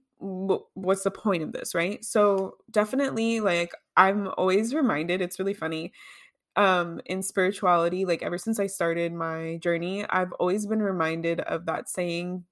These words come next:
It's a famous saying. It's, like, G I Joe's motto, and it's, like, "Knowing is half the battle." And my dog's about to drink water, so if you hear that, sorry. Um,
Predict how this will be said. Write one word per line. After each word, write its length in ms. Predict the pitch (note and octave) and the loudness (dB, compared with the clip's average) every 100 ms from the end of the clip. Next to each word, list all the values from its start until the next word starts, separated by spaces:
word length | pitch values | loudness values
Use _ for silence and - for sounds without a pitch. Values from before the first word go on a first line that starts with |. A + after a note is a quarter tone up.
| _ | _
It's 180 | - F3+ | -6 -4
a 60 | F#3 | -4
famous 260 | F3+ F#3+ | -2 -2
saying. 320 | F#3 E3+ E3+ D#3+ | -2 -2 -2 -6
It's, 240 | F3 - | -6 -4
like, 180 | E3+ F3 | -4 -2
G 180 | F#3 E3+ | 2 2
I 60 | |
Joe's 260 | E3+ F3 F3 | 4 0 0
motto, 560 | D#3+ D#3+ F3 F#3+ A3 | 2 4 4 2 2
and 160 | - F3+ | 0 -2
it's, 160 | E3 F3+ | -2 -2
like, 180 | E3 | -4
"Knowing 560 | E3+ E3+ E3+ F3+ G3+ G#3 - | -2 0 0 0 -2 -4 0
is 440 | E3+ E3+ E3 E3+ | 0 2 -2 0
half 240 | - D#3+ | 0 0
the 80 | - | 0
battle." 440 | D#3 - - D2+ - _ _ _ _ _ _ _ _ - - _ - | 0 0 -2 -10 -14 _ _ _ _ _ _ _ _ -16 -16 _ 2
And 240 | F#3+ F#3 | 4 4
my 140 | - F3 | 0 2
dog's 240 | E3+ E3+ | 0 0
about 160 | - - | -2 -2
to 80 | |
drink 240 | F#3 E3 - | -4 -2 0
water, 280 | F2 - G#3+ | 0 0 -4
so 200 | - F#2+ | -4 -4
if 100 | - | -4
you 140 | F#2 | -6
hear 180 | F#2+ F#2+ | -4 -4
that, 240 | - - | -4 -6
sorry. 280 | - - - _ - - - _ _ - | -6 -6 -8 _ -20 -20 -20 _ _ 4
Um, 380 | G#3 G3 F#3 | 8 8 6